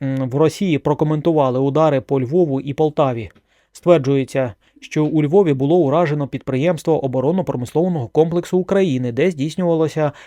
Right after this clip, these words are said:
виробництво ракетного озброєння. А вчора росіяни нібито атакували сто сімдесят дев'ятий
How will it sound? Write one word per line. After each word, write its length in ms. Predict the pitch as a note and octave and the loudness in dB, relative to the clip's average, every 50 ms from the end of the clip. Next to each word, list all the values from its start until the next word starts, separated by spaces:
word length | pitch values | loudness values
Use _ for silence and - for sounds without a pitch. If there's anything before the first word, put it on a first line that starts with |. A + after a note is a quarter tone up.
| - _ - | -20 _ -4
виробництво 720 | C3+ D#3 F3 F3 B2+ A2 B2 C3 D#3 - - - E3+ E3+ | -2 0 2 0 0 -2 -4 -4 -4 -6 -4 -2 0 0
ракетного 580 | D3+ C3 A#2+ - B2+ B2+ B2+ - D#3+ D3 E3 F3+ | 0 0 -2 -2 -4 -4 -4 -2 -2 -2 0 0
озброєння. 640 | F#3 F3 F3+ F3 F#3+ F3+ D#3 C3 B2+ A#2+ A#2+ A#2 A2 _ _ _ _ _ _ _ _ _ _ | -2 -2 0 2 2 2 2 2 0 -2 -6 -8 -10 _ _ _ _ _ _ _ _ _ _
А 200 | - D3 D3+ C#3+ | 2 4 4 4
вчора 640 | B2+ - - - - C#3 C3 B2 C3 D#3+ F#3 F#3 D3 | 2 0 -2 -2 0 2 2 2 4 4 2 2 2
росіяни 560 | C3+ C#3 C3+ B2 - C3 B2 C3 D#3 F3+ E3+ C#3+ | 0 -2 -2 -2 -2 -4 -2 -2 -2 -2 -2 -2
нібито 400 | B2+ C#3+ D#3+ D3+ C#3+ - D3 C3+ | -2 -4 -4 -4 -4 -2 0 0
атакували 640 | C3 - C3 B2+ - C3+ B2+ C#3+ E3+ F3 D#3+ D3 | 0 0 -2 -4 -2 -2 0 2 2 2 2 0
сто 220 | - - - D#3+ | -2 -4 -4 -6
сімдесят 560 | D#3 - D3+ C#3+ C3+ C3 C3 - D#3+ D3+ B2 A2 | -4 -4 -4 -4 -4 -4 -4 -2 -2 -4 -2 0
дев'ятий 640 | C#3 E3+ D3 B2 A#2+ C3+ C#3 D3 D3 F#3 F#3 F3+ | -2 -2 0 0 -2 -2 -2 -2 0 -2 -2 -2